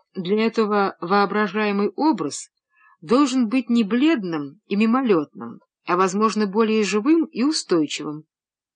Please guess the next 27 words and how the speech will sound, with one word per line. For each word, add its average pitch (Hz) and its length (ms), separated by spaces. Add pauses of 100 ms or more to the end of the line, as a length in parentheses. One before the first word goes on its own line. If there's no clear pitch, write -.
(340)
Он 247 220
должен 269 300
являться 262 600 (560)
объектом 220 720
живого, 156 680 (100)
пристального 247 840
и 226 140
более 247 400
или 220 120
менее 247 340
длительного 226 680
внимания, 175 760 (880)
ибо 214 220
лишь 208 200
тогда 185 420
он 262 140
приобретает 196 640
те 165 180
же 147 140
активные 139 500
свойства, 175 680 (360)
которыми 185 420
обладает 185 560
и 196 40
соответствующий 208 960
реальный 202 440
объект, 208 580